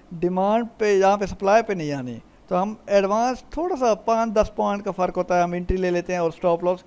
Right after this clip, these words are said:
इस demand से थोड़ा सा ऊपर रख लेते हैं, और टीपी जहाँ पे हमारा price एक्शन वाला टीपी था, आ, वहाँ पे हम अपना टीपी रख देंगे इस तरह से। अब देखें, ये risk reward ratio और ये risk reward ratio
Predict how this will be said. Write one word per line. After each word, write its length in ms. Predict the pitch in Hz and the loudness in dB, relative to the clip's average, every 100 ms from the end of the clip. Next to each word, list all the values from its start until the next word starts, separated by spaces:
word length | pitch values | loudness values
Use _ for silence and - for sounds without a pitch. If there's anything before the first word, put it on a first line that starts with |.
| - | -10
इस 260 | 220 - 185 | -8 -10 -4
demand 400 | 160 165 170 175 | -4 -2 -4 -4
से 60 | |
थोड़ा 260 | 175 233 233 | -6 -4 -2
सा 80 | 196 | -4
ऊपर 220 | 165 165 | -2 -2
रख 160 | 160 160 | -2 -2
लेते 220 | 156 165 | -6 -4
हैं, 60 | |
और 200 | 156 156 165 | -4 -6 -6
टीपी 380 | 214 220 190 - - - - - - 165 | -6 -4 -6 -8 -20 -20 -20 -20 -20 -2
जहाँ 240 | 170 175 | 2 2
पे 80 | 185 | 2
हमारा 200 | 180 175 | 2 0
price 340 | 170 180 185 | 2 2 2
एक्शन 160 | 202 190 | -2 -6
वाला 160 | 190 180 | -2 -2
टीपी 340 | 180 175 165 | -2 -6 -4
था, 200 | 165 160 | 0 0
आ, 80 | 165 - - - 175 160 151 151 147 143 143 143 - - 170 | -2 -14 -20 -12 -4 -2 0 0 -2 -2 -2 -6 -12 -18 -4
वहाँ 220 | 165 170 | -2 0
पे 100 | 165 | -2
हम 200 | 147 185 - - | -4 -8 -18 -10
अपना 240 | 160 151 156 - - | -6 -6 -8 -18 -8
टीपी 200 | 165 151 | -8 -4
रख 200 | 139 131 | -6 -6
देंगे 300 | 120 107 104 - | -10 -12 -14 -12
इस 140 | 170 | -10
तरह 180 | - 123 | -8 -8
से। 140 | 113 104 - - - | -10 -16 -20 -14 -4
अब 120 | 190 | 0
देखें, 280 | 226 240 214 | 2 2 -2
ये 240 | 175 214 | 2 4
risk 220 | 214 202 | 4 2
reward 280 | 208 202 196 | 2 2 2
ratio 380 | 196 202 208 208 - - - - - - | 0 -2 -4 -6 -20 -20 -20 -20 -20 2
और 220 | 180 170 | 2 2
ये 180 | 180 170 | 0 0
risk 220 | 160 - | -2 -6
reward 340 | 147 131 120 123 | -6 -4 -6 -10
ratio 280 | 120 - | -14 -16